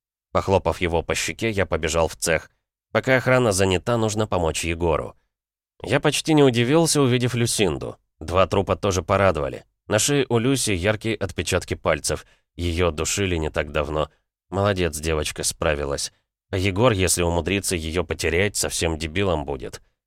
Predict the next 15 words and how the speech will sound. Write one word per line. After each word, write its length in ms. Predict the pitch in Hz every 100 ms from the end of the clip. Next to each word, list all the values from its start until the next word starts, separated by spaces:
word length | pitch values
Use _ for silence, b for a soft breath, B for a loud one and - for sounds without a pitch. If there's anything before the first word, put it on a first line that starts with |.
| _ _ _ _
Пока 180 | 120 131
Люся 280 | 151 156 139
устраивала 560 | 123 135 139 131 131
им 120 | 123 117
временное 520 | 117 120 110 107 104
убежище 480 | 104 107 95 85 90
под 160 | 90
столом, 380 | - 98 107 117
я 140 | 104
осмотрел 440 | 101 101 95 104 98
Егора. 500 | 98 90 90 69 64 _ _ _ _ _
Так, 380 | - 82 - -
нога 320 | 80 85 82 104
явно 380 | 90 87 87
сломана. 500 | 82 101 98 82 71